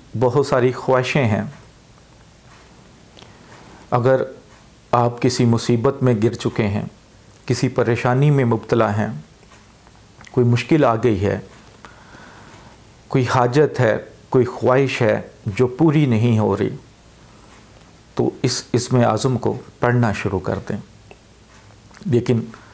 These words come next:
पूरे यकीन के साथ। जिस तरह बच्चा अपने माँ बाप से मांगना शुरू करता है, क्योंकि जो सुनने वाले हैं, अगर आप चालीस, पैंतालीस, पचास साल की एज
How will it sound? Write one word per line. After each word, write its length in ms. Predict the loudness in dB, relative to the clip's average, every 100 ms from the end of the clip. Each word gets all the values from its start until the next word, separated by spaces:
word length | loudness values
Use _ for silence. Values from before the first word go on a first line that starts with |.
| -20 -20 -20 -20 -20 -20 -20 -20 -20 -20 -20 -8 0
पूरे 220 | 4 4
यकीन 500 | 4 0 2 2 2
के 140 | 0 -2
साथ। 380 | -2 -4 -8 -16 -18 -20 -20 -20 -20 -20 -20 -20 -20 -20 -20 -20 -20 -20 -20 -20 -20 -20 -20 -20 -20 -20 -20 -20 -20 -20 -20 -14 -4
जिस 280 | 0 0 2
तरह 380 | 2 2 -2 -18 -20 -20 -20 -20 -8 -2
बच्चा 480 | 2 0 2 2 2 -2 -10 -8 -4
अपने 300 | -2 0 2
माँ 200 | 4 2
बाप 280 | 2 0 0
से 180 | -2 2
मांगना 420 | 2 2 2 0
शुरू 220 | 0 -2 0
करता 320 | -4 0 0
है, 140 | 0 -6 -10 -20 -20 -20 -20 -20 -20 -20 -20 -20 -20 -20 -20 -20 -20 -20 -8
क्योंकि 240 | -6 -2 0
जो 140 | 0
सुनने 340 | 2 2 2
वाले 260 | 2 2 2
हैं, 160 | 2 2
अगर 200 | 2 2
आप 280 | 0 -4 -20 -20 -20 -4
चालीस, 320 | 0 2 2
पैंतालीस, 480 | 0 0 0 0 -2
पचास 440 | -4 -2 0 0 0
साल 180 | -2 0
की 160 | 0
एज 160 | 0